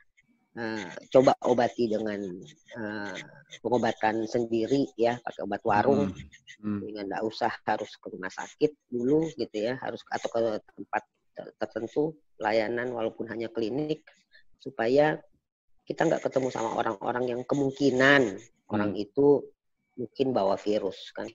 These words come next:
Speaker 1: Bicara A P D tadi yang hazard material
Speaker 2: Hmm.
Speaker 1: ya, jadi semua harus pakai, eh, A P D.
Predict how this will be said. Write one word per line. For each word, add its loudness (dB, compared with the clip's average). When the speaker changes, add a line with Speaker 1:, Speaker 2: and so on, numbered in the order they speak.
Speaker 1:
Bicara 6
A 8
P 8
D 6
tadi 4
yang 2
hazard 4
material 4
Speaker 2:
Hmm. 0
Speaker 1:
ya, 2
jadi -2
semua 0
harus -2
pakai, -2
eh, -6
A -4
P -4
D. -10